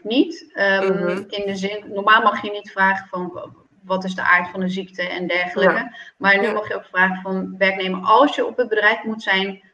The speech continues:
Speaker 1: mag
Speaker 2: Ja.
Speaker 1: je vragen, ge-, neem zelf je temperatuur op, ehm,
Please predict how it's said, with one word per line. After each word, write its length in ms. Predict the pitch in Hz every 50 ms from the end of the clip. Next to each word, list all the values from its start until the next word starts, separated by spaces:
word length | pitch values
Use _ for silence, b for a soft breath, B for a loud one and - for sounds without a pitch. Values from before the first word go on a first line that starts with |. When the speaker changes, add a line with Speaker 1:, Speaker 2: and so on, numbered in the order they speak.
| b _ _
Speaker 1:
mag 260 | - 180 196 214 214 -
Speaker 2:
Ja. 60 | -
Speaker 1:
je 80 | 220 208
vragen, 560 | - 196 190 185 190 185 185 196 185 185 - _ _
ge-, 180 | - - - - 196
neem 200 | 202 214 214 202
zelf 260 | 190 202 196 196 -
je 100 | - -
temperatuur 640 | - 190 185 185 185 190 185 - 185 185 180 180 160
op, 260 | 170 180 175 - - _ _ _ _ _ _
ehm, 680 | 170 175 170 170 175 170 170 170 175 175 170 170 170